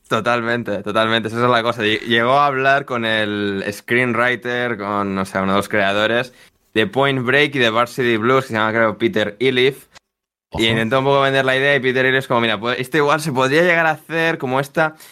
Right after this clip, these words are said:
Speaker 1: película que se hizo, Galaxy Quest, que se hizo como una parodia
Speaker 2: Sí.
Speaker 1: de Star Trek con un montón esto de actores, de
Speaker 2: Que sale Tim
Speaker 1: series".
Speaker 2: Allen.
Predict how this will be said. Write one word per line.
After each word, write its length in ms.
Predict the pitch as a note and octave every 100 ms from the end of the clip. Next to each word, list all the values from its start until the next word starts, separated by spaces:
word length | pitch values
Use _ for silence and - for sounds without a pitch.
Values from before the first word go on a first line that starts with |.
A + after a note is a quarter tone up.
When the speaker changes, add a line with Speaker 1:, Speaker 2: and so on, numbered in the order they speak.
| _ _
Speaker 1:
película 360 | - B2 C3+ C#3+
que 80 | C3+
se 120 | C3+
hizo, 200 | B2+ C#3
Galaxy 440 | G#2+ B2+ C#3 - C3+
Quest, 540 | - C#3 C#3+ D3+ - - -
que 140 | A2
se 160 | - A2
hizo 320 | G#2+ - A2+
como 160 | A2
una 240 | A#2 B2+ A#2
parodia 720 | A2+ A#2 C3+ C#3 C3 C3+ C#3+
Speaker 2:
Sí. 460 | - - B2 B2 C3+ A#2+
Speaker 1:
de 500 | F#2+ A2 G#2+ G#2+ G#2 A2
Star 460 | A2+ - C3+ C3+
Trek 520 | C3 C#3 D3 D#3 D#3 -
con 160 | B2+
un 100 | B2
montón 300 | B2+ C3 B2+
esto 200 | B2+ B2+
de 40 | A#2+
actores, 680 | A2 - C#3+ C#3+ C#3+ D3 B2
de 60 |
Speaker 2:
Que 60 | A#2
sale 220 | C#3 E3+
Tim 180 | D#3 D#3+
Speaker 1:
series". 280 | F#3 F3+ C3+
Speaker 2:
Allen. 340 | C#3 C#3 -